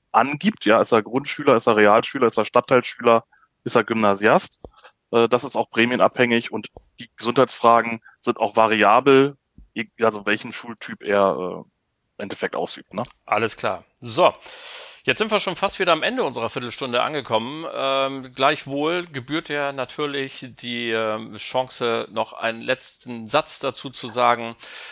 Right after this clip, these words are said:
Speaker 2: Gibt es noch irgendwas, was wir vergessen haben oder wo du sagst, das möchtest du den Maklerinnen und Maklern gerne mit auf den Weg geben?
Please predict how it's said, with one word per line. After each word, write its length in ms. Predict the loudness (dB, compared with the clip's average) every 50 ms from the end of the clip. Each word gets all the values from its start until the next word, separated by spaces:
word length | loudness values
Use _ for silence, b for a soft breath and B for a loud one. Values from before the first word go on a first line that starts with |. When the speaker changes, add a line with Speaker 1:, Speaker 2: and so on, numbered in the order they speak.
| B B _ _ -10 _
Speaker 2:
Gibt 200 | -4 -4 -4 -4
es 120 | -6 -6
noch 120 | -6 -4 -4
irgendwas, 320 | -4 -2 -2 -2 -2 -2
was 160 | -4 -6 -6
wir 80 | -8 -8
vergessen 340 | -6 -4 -4 -4 -6 -6 -4
haben 300 | -2 -2 -2 -4 -6 -10
oder 240 | -10 -8 -8 -8 -8
wo 80 | -10
du 80 | -10 -4
sagst, 260 | -2 -2 -2 -2 -4
das 140 | -8 -8 -6
möchtest 220 | -8 -8 -8 -8
du 40 | -8
den 320 | -6 -6 -6 -6 -8 -10 -4
Maklerinnen 420 | -2 0 0 0 -2 -6 -8 -8 -8
und 100 | -4 -2
Maklern 300 | -4 -4 -2 -6 -8 -4
gerne 180 | -4 -4 -4
mit 160 | -4 -6 -8
auf 120 | -10 -10 -12
den 100 | -14 -16
Weg 180 | -16 -16 -14
geben? 220 | -16 -16 -16 -18